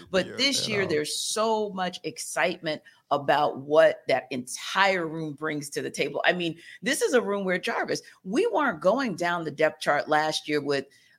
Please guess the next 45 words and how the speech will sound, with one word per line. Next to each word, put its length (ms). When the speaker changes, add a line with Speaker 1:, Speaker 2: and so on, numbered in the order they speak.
Speaker 1:
um, 540
en-, 280
enthusiasm. 760
And 80
when 100
I 60
say 200
enthusiasm, 580
I 80
don't 100
wanna 160
sound 300
subjective, 540
but 140
meaning 220
like, 220
"Whoa, 460
we 200
see 240
that 180
A 160
J 200
Terrell, 640
a 80
Pro 340
Bowler, 300
has 200
something 280
to 80
work 260
with." 180
Now 500
Speaker 2:
Mm-hmm. 220
Speaker 1:
you're 160
literally 420
saying, 400
"Ooh, 220
I 40
wonder 280
where 120
they're 120
gonna 240
line 260
up 220
Jay 380